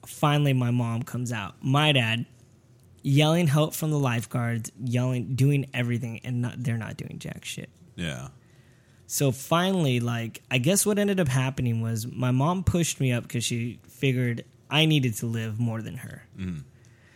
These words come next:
Speaker 1: So she was sacrif-,
Speaker 2: Yeah,
Speaker 1: she was
Speaker 2: that's parental instinct.
Speaker 1: Yeah. So she's essentially at the bottom of the wave pool, trying to push me up to get me out.
Speaker 2: Yeah.
Speaker 1: I get out, and then my mom's like,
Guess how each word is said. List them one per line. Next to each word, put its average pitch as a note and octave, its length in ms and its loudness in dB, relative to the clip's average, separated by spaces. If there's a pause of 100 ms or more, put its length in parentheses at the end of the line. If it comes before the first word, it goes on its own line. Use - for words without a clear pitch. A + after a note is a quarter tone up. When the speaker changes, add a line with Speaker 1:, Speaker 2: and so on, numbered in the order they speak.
(200)
Speaker 1:
So B2 400 0
she B2 180 0
was A2+ 120 2
sacrif-, D3 480 2
Speaker 2:
Yeah, D3+ 40 -6
Speaker 1:
she - 220 4
was G2+ 260 4
Speaker 2:
that's - 40 -10 (120)
parental F#2+ 400 0
instinct. F#2 400 -2
Speaker 1:
Yeah. A#2 340 2 (100)
So C#3+ 260 0
she's A3 540 2 (160)
essentially D3+ 500 2
at A#2+ 140 0
the B2+ 80 2
bottom A#2 680 2 (1000)
of C#3 160 6
the C3+ 100 6
wave B2 320 0
pool, A#2 320 -8 (260)
trying D3+ 260 2
to C3 40 2
push - 320 2
me B2+ 80 0
up B2 120 -4
to B2+ 80 -8
get B2 180 -6
me D2+ 100 -10
out. - 140 -12 (160)
Speaker 2:
Yeah. - 160 -8 (420)
Speaker 1:
I F#3+ 200 4
get E3+ 180 4
out, G#2+ 200 -4 (840)
and C3+ 180 4
then C3 360 2 (260)
my C3+ 160 0
mom's A#2+ 400 0
like, A2+ 420 -8